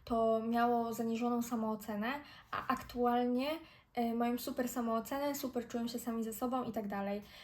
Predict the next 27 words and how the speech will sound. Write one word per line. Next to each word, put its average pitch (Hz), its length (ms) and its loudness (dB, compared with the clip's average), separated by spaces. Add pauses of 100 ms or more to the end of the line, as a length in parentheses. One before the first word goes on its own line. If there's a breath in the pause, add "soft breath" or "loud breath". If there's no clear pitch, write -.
(140 loud breath)
Bardzo 294 300 4
dużo 294 240 2
też 285 160 -4
kobiet 240 360 0
na 233 100 -2
przykład, 311 540 -2
e, 247 180 -2
czuje 285 300 -4
się 247 480 2
znacznie 240 640 -2
piękniej, 247 460 -6
na 254 100 -2
przykład 247 320 -4
po 247 120 -4
trzydziestce 220 680 -4
niż 359 140 -6
po 320 140 -6
dwudziestce. 233 720 -6 (140)
Więc 254 180 4
tak 294 120 2
naprawdę 240 420 4
my 247 160 4
cały 285 240 -4
czas 349 260 -2
możemy 233 480 2 (300 loud breath)
się 247 320 0
rozwijać 240 720 2